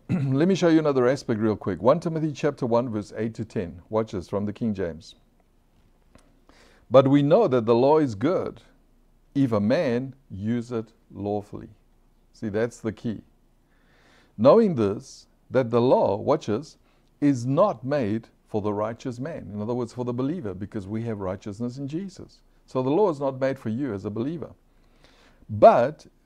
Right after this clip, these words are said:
watch this, "it is made for the lawless, the disobedient, for the ungodly and for sinners, for unholy and profane, for murderers and fathers of murderers of mothers, for manslayers, for whoremongers, for them that defile themselves with mankind, for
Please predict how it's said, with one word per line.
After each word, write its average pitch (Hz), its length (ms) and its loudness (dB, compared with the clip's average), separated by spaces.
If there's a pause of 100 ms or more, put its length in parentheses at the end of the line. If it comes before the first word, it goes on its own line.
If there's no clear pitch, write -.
watch 120 200 0
this, 139 200 -4
"it 113 80 -2
is 113 140 -2
made 139 240 2
for 131 420 0
the 107 180 -2
lawless, 107 480 2
the 123 100 -8
disobedient, 107 800 -4
for 104 120 -4
the 120 100 -2
ungodly 113 540 0
and 110 100 -6
for 117 100 -6
sinners, 113 500 -4 (200)
for 98 220 2
unholy 135 420 2
and 117 100 -2
profane, 107 460 -2
for 110 140 -8
murderers 120 500 -2
and 120 100 -6
fathers 123 380 -4
of 113 160 -4 (400)
murderers 110 460 -2
of 123 100 -6
mothers, 98 420 -4 (380)
for 101 140 -2
manslayers, 113 760 0
for 92 220 -4
whoremongers, 113 560 0
for 98 140 -6
them 123 220 -2
that 120 120 -4
defile 123 340 -2
themselves 123 460 -2
with 104 160 -8
mankind, 104 640 -6 (400)
for 110 320 0